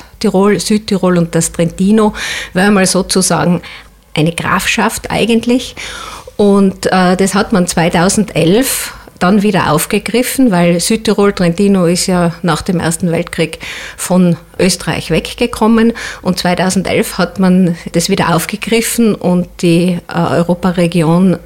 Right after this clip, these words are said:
Tirol, Südtirol, Trentino gegründet, wo man versucht, jetzt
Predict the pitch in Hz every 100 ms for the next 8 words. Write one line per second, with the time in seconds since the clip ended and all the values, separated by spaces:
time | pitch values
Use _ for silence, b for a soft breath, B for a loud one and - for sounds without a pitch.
0 | - 175 165 170 190 - 190 180 - 170
1 | - 165 160 202 226 160 151 151 165 196
2 | 220 - B B B B 180 190 185 175
3 | 175 - 208 240 - 196 196 - -